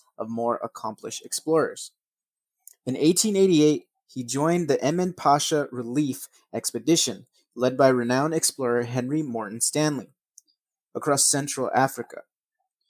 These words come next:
The journey was ostensibly to bring supplies to Emin Pasha, the leader of an Ottoman province in Sudan that was cut off by a revolt.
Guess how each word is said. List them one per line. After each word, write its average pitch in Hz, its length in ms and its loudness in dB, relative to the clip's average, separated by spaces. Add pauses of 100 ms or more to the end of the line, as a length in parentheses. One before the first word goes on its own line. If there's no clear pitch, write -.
(160)
The 127 80 0
journey 160 320 2
was 170 460 2
ostensibly 175 1080 0
to 131 120 -6
bring 135 420 -4
supplies 151 760 -2 (240)
to - 200 -2
Emin 117 260 -2
Pasha, 143 520 0 (260)
the 120 80 -2
leader 131 380 0
of 113 220 0
an 113 120 -4
Ottoman 127 380 0
province 147 560 0
in 117 80 -8
Sudan 120 640 0 (300)
that 110 160 -4
was 120 120 -2
cut 151 200 4
off 143 340 4
by 117 120 2
a 113 60 0
revolt. 113 540 -6